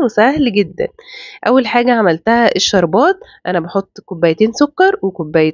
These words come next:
مَيّة، حطيتهم هنا كده لغاية ما غلوا، بعد كده حطيت عليه نص ليمونة عشان يتعقد،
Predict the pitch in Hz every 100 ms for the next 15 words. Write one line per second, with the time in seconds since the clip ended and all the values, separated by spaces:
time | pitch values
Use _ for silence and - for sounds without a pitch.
0 | 202 208 285 392 - - - - - 214
1 | 190 196 196 190 196 185 180 190 214 202
2 | 214 320 381 - 170 160 170 175 165 -
3 | 175 170 170 196 202 180 175 190 - -
4 | - 170 180 175 151 - 196 190 208 254
5 | 370